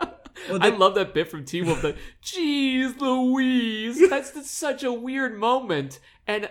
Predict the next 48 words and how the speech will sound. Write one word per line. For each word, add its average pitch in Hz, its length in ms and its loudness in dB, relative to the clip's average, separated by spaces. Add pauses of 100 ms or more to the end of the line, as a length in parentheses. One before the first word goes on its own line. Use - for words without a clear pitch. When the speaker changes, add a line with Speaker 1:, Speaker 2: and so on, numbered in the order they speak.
Speaker 2:
it's 202 200 0
my 196 140 -2
favorite 196 420 -2
moment 180 240 -2
from 165 140 -8
the 151 60 -12
film. 185 220 -2
<laughs> - 1500 -12
Speaker 1:
Uh, 139 380 -8 (160)
it 151 100 -6
was 135 140 -8
probably 190 400 0
because 143 480 -4
it's - 160 -14
like, 127 200 -4
uh, 117 400 -6 (400)
that 147 200 -2
movie, 151 320 -2
well, - 260 -8 (1160)
it's, 143 260 -12 (100)
I 160 120 2
don't 143 80 -2
know, 131 160 -4
it, 151 80 -4
it, 143 280 -6
the 156 120 -6
line 170 240 2
delivery 156 400 2
is 131 80 -2
a 135 80 0
big 123 260 -2
deal. 131 280 -4
Teen 175 260 -2
Wolf's 135 260 -4
a 120 60 -10
really 120 200 -4
good 113 200 -6
one. 110 220 -10
Uh, 117 460 -6
Teen 160 220 -2
Wolf 139 180 -8
two 131 200 -6
is 120 100 -8
not 123 200 -8
a 117 40 -12
really 110 220 -12
good 113 200 -12
one. 110 60 -8